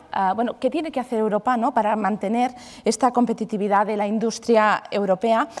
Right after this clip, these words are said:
Y hemos hablado del equilibrio entre el mercado y la intervención pública. Otra parte de la pregunta, por si nos puede elaborar en, en la respuesta, sería, bueno, ¿qué papel? Ya que estamos hablando de hay que concretar.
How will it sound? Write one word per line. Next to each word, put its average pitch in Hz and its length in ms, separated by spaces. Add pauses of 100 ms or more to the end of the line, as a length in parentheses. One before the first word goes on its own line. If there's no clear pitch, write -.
(160)
Y 233 100
hemos 254 200
hablado 269 280
del 262 140
equilibrio 226 400
entre 240 160
el 220 60
mercado 214 340
y 214 60
la 208 80
intervención 190 580
pública. 240 520 (720)
Otra 285 300
parte 277 300
de 269 80
la 240 160
pregunta, 240 400
por 220 100
si 226 140
nos 196 160
puede 220 360
elaborar 196 460
en, 202 220
en 196 180
la 185 120
respuesta, 240 420
sería, 254 380 (600)
bueno, 262 240
¿qué 285 120
papel? 262 520 (120)
Ya 220 160
que 285 100
estamos 277 320
hablando 226 400
de 214 220
hay 220 100
que 247 160
concretar. 180 540